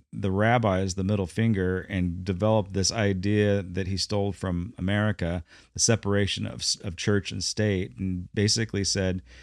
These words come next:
"You rabbis can stay inside of your synagogues and do religious things, but us Jewish people, we're gonna, we're gonna get a country of our own."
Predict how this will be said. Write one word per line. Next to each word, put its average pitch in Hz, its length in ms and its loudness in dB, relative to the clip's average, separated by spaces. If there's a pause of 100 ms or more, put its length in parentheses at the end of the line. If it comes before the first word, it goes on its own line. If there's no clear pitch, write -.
(180)
"You 110 180 4
rabbis 110 520 6
can 98 160 0
stay 104 520 2
inside 101 380 0
of 95 120 2
your 95 120 0
synagogues 92 640 0
and 92 100 0
do 95 160 2
religious 90 520 0
things, 87 480 0 (280)
but 98 120 2
us 98 120 4
Jewish 101 440 0
people, 90 560 -2
we're 92 180 0
gonna, 92 340 0 (100)
we're 98 120 -4
gonna 110 180 2
get 92 120 0
a 92 40 -4
country 92 400 0
of 87 120 -2
our 82 160 -4
own." 92 420 -4